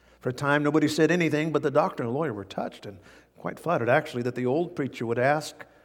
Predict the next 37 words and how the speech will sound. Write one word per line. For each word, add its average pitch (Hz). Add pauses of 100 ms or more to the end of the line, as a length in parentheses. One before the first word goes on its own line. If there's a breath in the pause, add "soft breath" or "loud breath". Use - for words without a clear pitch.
(140 soft breath)
them 139
of 120
anybody 147
to 127
be 214
with 208
him 104
during 120
his 104
final 147
moments. 104 (440 soft breath)
But 175
they 254
were 233
somewhat 175
puzzled 120
because 123 (380 loud breath)
the -
preacher 175
had 113
never 147
really 156
given 170
them 139
any 156
indication 160
that 107
he 127
had 117
particularly 123
liked 139
either 98
of 92
them. 104 (640 loud breath)
In 170
fact, 151 (540)
they 151